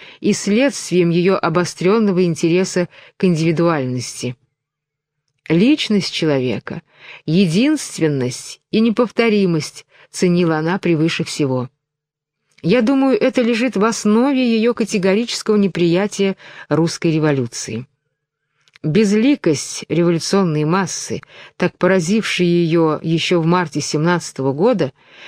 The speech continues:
каким-то образом приоткрыла завесу над будущим, заставила сформулировать: "Самое главное – с первой секунды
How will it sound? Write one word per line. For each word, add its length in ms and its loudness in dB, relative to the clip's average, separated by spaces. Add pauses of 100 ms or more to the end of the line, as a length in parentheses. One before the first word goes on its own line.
(100)
каким-то 540 2
образом 540 2
приоткрыла 640 0
завесу 580 0
над 240 0
будущим, 760 -2 (1400)
заставила 560 0
сформулировать: 920 0 (680)
"Самое 500 0
главное – 760 -2 (500)
с 180 -10
первой 460 2
секунды 1040 0